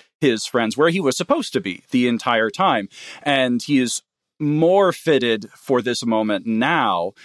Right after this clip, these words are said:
without the hammer, without his strength, than he was on Jotunheim for all the, the warrior glory that he was reveling in.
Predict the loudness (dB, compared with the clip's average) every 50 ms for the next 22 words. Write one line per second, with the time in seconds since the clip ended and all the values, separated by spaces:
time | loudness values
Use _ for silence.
0 | -20 -20 -10 _ 0 0 2 2 2 2 2 2 2 0 -2 -4 -4 -2 0 0
1 | 0 2 2 0 0 0 2 2 2 2 0 -2 -2 -4 -4 -4 -4 -4 -2 -2
2 | -2 -2 -2 -6 -10 _ -12 -4 0 0 0 2 2 0 0 2 2 4 4 2
3 | 0 -2 -6 -6 -2 0 2 2 2 2 0 0 0 0 0 0 -2 -2 -2 0
4 | 2 4 4 4 4 4 2 2 0 2 2 2 2 2 0 -2 -2 0 0 2
5 | 2 2 2 2 0 -2 -2 -4 -4 -2 0 0 0 0 0 0 -2 -2 -2 -4
6 | -4 -2 0 0 0 0 0 -2 -4 -6 -6 -8 -10 -10 -12 -14